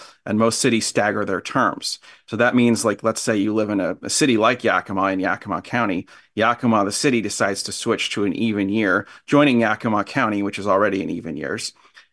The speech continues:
At most, a voter might see three to four more races added to their even year ballot in Yakima.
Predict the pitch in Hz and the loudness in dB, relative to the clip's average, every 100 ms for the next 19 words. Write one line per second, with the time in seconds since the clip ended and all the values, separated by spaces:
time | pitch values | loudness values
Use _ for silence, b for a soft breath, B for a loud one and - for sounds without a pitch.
0 | - 107 135 147 151 - - - _ 120 | -4 2 4 6 4 0 -6 -8 _ -2
1 | 110 131 127 113 110 107 - 113 107 98 | 4 4 6 4 2 0 -6 -6 -6 -8
2 | b b _ 139 123 110 - 120 110 107 | b b _ 2 4 4 2 2 4 4
3 | 113 107 107 110 110 98 - _ 107 101 | 4 4 2 0 -6 -8 -10 _ 0 2
4 | 95 110 101 92 101 98 95 92 87 71 | 0 -2 -2 -2 -2 -4 -4 -2 0 0
5 | - - 95 98 92 - 92 71 73 | -2 -4 -6 -4 -4 -6 -6 -4 -6